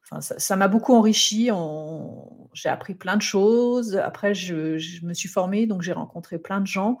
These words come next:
Et je regrette vraiment pas, euh, d'avoir fait tout ça.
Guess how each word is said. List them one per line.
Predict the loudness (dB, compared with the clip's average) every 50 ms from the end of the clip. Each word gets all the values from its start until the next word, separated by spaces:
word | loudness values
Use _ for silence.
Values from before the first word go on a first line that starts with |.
| -6
Et | -4 -2 -2
je | 2 2
regrette | 0 2 2 0 0 0
vraiment | 2 2 4 4 6 4 4 2
pas, | 0 2 2 4 4 4 4 4
euh, | 4 4 2 2 2 0 0 -2 -4 -6 -8 -10 -10 -10 -12 -12 -6
d'avoir | -2 0 0 0 0 -2
fait | -4 -8 -10
tout | -10 -10 -8
ça. | -8 -8 -8 -8 -10